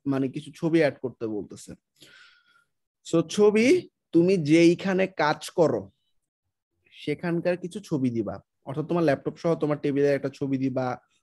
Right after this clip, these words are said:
তোমার রুমের একটা ছবি দিবা, তোমার logo upload করবা। এটা আমি একটু পরে করতেছি, ঠিক আছে? Skip।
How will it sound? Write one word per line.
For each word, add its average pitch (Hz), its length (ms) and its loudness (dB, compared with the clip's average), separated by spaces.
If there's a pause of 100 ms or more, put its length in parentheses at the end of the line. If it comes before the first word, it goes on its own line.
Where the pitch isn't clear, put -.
(120)
তোমার 131 240 -2
রুমের 135 300 0
একটা 131 300 -2
ছবি 131 260 -4
দিবা, 123 520 -4 (200)
তোমার 135 240 -4
logo 127 420 0
upload 131 380 -2 (100)
করবা। 123 440 -4
এটা 127 220 -6
আমি 180 280 -4 (380)
একটু 113 240 -8
পরে 156 340 2
করতেছি, - 460 -8
ঠিক - 160 -8
আছে? 202 260 -6 (1000)
Skip। - 360 -4